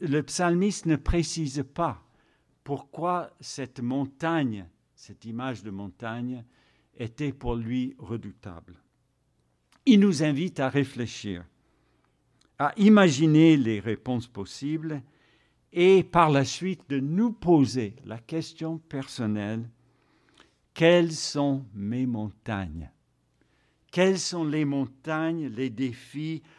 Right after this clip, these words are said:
peut-être risqués même, que j'affronte, euh, pr-, présentement ? Quelles sont les montagnes devant moi, dans ma vie professionnelle,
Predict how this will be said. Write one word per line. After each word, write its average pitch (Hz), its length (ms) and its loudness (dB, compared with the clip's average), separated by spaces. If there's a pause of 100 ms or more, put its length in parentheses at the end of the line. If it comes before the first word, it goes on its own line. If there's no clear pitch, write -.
(180)
peut-être 139 560 -8 (160)
risqués 135 600 -6
même, 127 360 -2 (760)
que 135 340 0
j'affronte, 120 840 -6 (400)
euh, 113 520 -8 (120)
pr-, - 260 -12
présentement ? 95 800 -10 (1400)
Quelles 214 340 4
sont 175 420 -2 (720)
les 135 320 2
montagnes 165 760 0
devant 117 420 -4
moi, 90 320 -10 (960)
dans 156 540 4
ma 135 220 2
vie 151 160 0
professionnelle, 151 760 -6